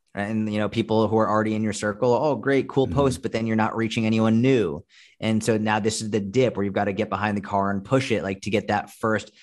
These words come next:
Speaker 1: the first people who have no idea who you are. They've never seen you. They don't, they don't know you from Adam. They don't know anybody. They don't know anything about you. But getting that, that car going, getting behind it and pushing it up the rest of that hill to get,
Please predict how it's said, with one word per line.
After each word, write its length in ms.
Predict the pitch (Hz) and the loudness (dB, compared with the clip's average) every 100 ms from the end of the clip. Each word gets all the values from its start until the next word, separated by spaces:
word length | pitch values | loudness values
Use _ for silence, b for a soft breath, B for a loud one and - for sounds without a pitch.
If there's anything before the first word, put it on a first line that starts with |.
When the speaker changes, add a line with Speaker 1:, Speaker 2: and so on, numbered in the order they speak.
| b | b
Speaker 1:
the 80 | - | -6
first 260 | 104 113 - | -2 -2 -2
people 240 | 120 113 | -4 -2
who 140 | 107 113 | 0 0
have 200 | 117 107 | 2 2
no 320 | 123 139 156 | 2 4 4
idea 260 | 156 147 143 | 4 2 0
who 80 | 139 | 0
you 220 | 131 131 | 0 0
are. 160 | 123 98 | -2 -2
They've 160 | 95 | -4
never 220 | 113 117 131 | -2 0 -2
seen 280 | - 110 | -2 -2
you. 120 | 107 107 | -2 0
They 140 | 104 | 0
don't, 300 | 101 110 - | 2 0 0
they 100 | 110 | -2
don't 220 | 107 135 | 0 -2
know 220 | 127 110 80 | -2 -4 -4
you 260 | 104 107 | -4 -6
from 160 | 110 101 | -4 -4
Adam. 320 | 92 101 117 | -2 -2 -2
They 80 | 110 | -2
don't 160 | 120 | -2
know 100 | 117 | -4
anybody. 540 | 95 107 123 101 92 104 | -4 -2 -2 -2 -4 -2
They 80 | 110 | -2
don't 140 | 107 | -2
know 100 | 113 | -2
anything 260 | 110 110 104 | -2 -2 -2
about 360 | 98 117 - | 0 0 -2
you. 240 | 95 101 - B B B | -6 -6 -8 B B B
But 240 | 120 - | 0 0
getting 260 | 127 127 131 | -2 0 0
that, 260 | 120 - - - | -2 -4 -10 -8
that 300 | 117 113 117 | -4 -4 -6
car 300 | - 123 120 | 2 2 2
going, 300 | 110 120 113 | 0 0 0
getting 200 | 107 110 | 0 0
behind 260 | 98 113 113 | 2 2 0
it 80 | |
and 120 | 98 101 | -4 -4
pushing 260 | 117 - 110 | -6 -4 -4
it 40 | |
up 80 | 110 | -4
the 80 | 113 | -2
rest 220 | 107 - | -4 -2
of 60 | 107 | -4
that 100 | 98 | -2
hill 200 | 113 110 | -2 -2
to 60 | 104 | -2
get, 240 | 104 | -4